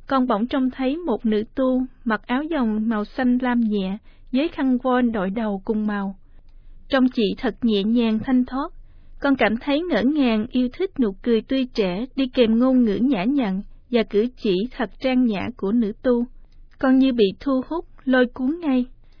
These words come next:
Con tức khắc viết cho chị mấy dòng ngắn bày tỏ thảm trạng nội tâm. Chị nữ tu trả lời ngay với lời lẽ thật khôn ngoan. Chị bảo con hãy cầu nguyện van xin Thiên Chúa gửi đến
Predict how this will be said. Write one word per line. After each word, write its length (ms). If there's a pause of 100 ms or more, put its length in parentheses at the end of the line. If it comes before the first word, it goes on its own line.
(200)
Con 220
tức 160
khắc 340
viết 180
cho 120
chị 260
mấy 320
dòng 280
ngắn 240 (200)
bày 240
tỏ 240
thảm 240
trạng 320
nội 260
tâm. 240 (680)
Chị 140
nữ 240
tu 180
trả 200
lời 260
ngay 440
với 140
lời 200
lẽ 260
thật 280
khôn 300
ngoan. 300 (840)
Chị 180
bảo 240
con 280
hãy 160
cầu 200
nguyện 520
van 160
xin 200
Thiên 220
Chúa 380
gửi 140
đến 240